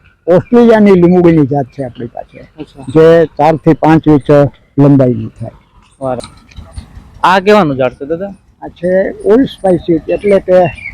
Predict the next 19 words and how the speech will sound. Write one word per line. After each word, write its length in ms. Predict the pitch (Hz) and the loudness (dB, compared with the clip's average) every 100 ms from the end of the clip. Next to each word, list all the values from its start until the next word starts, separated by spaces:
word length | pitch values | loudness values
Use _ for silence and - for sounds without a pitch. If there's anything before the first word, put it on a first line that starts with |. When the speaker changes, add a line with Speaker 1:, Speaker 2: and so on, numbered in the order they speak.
| - | -2
Speaker 1:
મસાલાનું 640 | 185 - 196 170 147 135 117 | -2 2 2 4 2 0 -4
ઝાડ. 220 | 123 123 _ _ _ - | -12 -14 _ _ _ -20
Speaker 2:
હા. 220 | 139 143 139 _ 170 | -18 -18 -20 _ 0
Speaker 1:
તજ, 260 | 175 185 | 2 4
લવિંગ, 580 | 175 165 160 170 170 180 | 4 4 2 2 2 2
લવિંગ 460 | 147 165 180 180 175 | 2 4 4 2 0
અને 240 | 170 170 | -2 -4
બાદિયા 640 | 151 165 165 170 156 156 - _ - | -2 -2 -2 -4 -6 -6 -20 _ -4
ત્રણેય 260 | 170 175 | 0 0
નાના 300 | 165 151 156 | 0 0 -2
પાનની 400 | 151 156 160 156 | -2 -2 -2 0
અંદર 380 | 143 139 139 151 | 0 0 -2 -4
સ્માઇલ 880 | - - _ _ _ - 143 131 127 | -10 -20 _ _ _ -4 0 0 0
Speaker 2:
બરાબર. 100 | 123 | -4
Speaker 1:
છે 140 | 127 | -12
આ. 180 | 110 113 - - _ _ _ _ - | -12 -14 -18 -20 _ _ _ _ -4
અને 340 | 151 156 160 - - | 0 2 0 -4 -2
તમામ 360 | 165 185 185 | 2 4 2
ખેડૂતોને 720 | 160 170 175 165 165 156 151 | 0 -2 -2 -2 -4 -2 -4